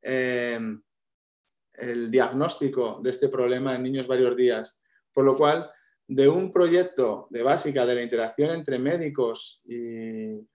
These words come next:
o clínicos e investigadores de laboratorio, surgió de una técnica que tenían puesta a punto para otra cosa,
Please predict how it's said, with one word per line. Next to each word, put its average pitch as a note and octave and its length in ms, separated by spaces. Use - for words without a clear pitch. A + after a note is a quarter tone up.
o - 140
clínicos D3 800
e A#2+ 60
investigadores A#2+ 640
de C#3+ 60
laboratorio, C3 760
surgió D3 640
de C3 140
una F3 180
técnica F#3 300
que C3+ 80
tenían D3 320
puesta D3+ 220
a D3 60
punto E3+ 240
para B2+ 180
otra C#3+ 260
cosa, B2 400